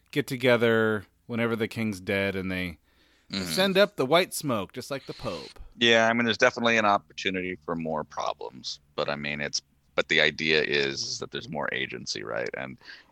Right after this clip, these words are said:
Speaker 2: and the idea of the wheel breaking, like,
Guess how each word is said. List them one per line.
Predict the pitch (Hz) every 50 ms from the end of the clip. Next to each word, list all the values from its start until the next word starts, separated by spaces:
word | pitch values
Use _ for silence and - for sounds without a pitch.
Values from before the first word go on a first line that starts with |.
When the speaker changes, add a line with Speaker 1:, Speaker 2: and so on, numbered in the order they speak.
| - -
Speaker 2:
and | - 76 73 73 73 73 73
the | 78 78
idea | 78 78 76 87 90 87 85
of | 80 76
the | 78 76
wheel | 73 78 85 80 80 78
breaking, | 73 73 73 76 78 78 71 - 78 73 69 69 62
like, | 58 65 67 -